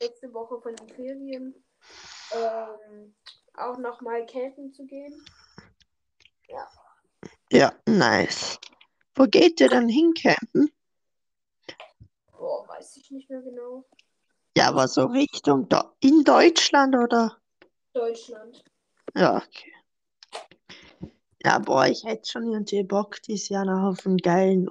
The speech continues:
Speaker 2: Urlaub, so irgendwas Nices. Ich bin einfach nicht so Campingfreund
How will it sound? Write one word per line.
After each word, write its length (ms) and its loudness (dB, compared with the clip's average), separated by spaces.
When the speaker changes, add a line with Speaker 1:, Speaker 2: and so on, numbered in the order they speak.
Speaker 2:
Urlaub, 480 2
so 340 -2
irgendwas 680 2
Nices. 600 -4
Ich 180 -6
bin 180 8
einfach 280 4
nicht 200 4
so 160 2
Campingfreund 1120 4